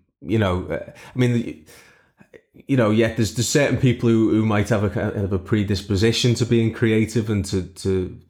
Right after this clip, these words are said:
music and songwriting, for example, but, but still, you, they still need to work at it. You know,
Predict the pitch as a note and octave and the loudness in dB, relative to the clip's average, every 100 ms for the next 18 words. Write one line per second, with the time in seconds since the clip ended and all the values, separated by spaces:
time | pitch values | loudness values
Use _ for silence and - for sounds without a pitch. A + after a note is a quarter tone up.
0 | - _ - G2+ G#2 G2 G#2+ G2+ F#2 G#2+ | -20 _ -4 2 2 4 2 0 0 0
1 | G#2+ G#2+ G#2 D#2 G2 G#2 G2 G2+ G2+ G2+ | 2 2 0 -2 -2 -2 0 0 -2 -4
2 | G#2 F#2 - - G2+ - - - G#2 G#2 | 0 0 0 -6 -6 -6 -6 -2 0 0
3 | G2 G#2+ - A#2+ A#2 G2+ G2+ F#2+ G2 G2+ | 0 0 2 2 4 2 0 2 2 2
4 | G2+ G#2+ F#2 - - - - - _ A2 | 0 0 0 -4 -12 -20 -20 -20 _ 0
5 | G2+ F2 | 0 0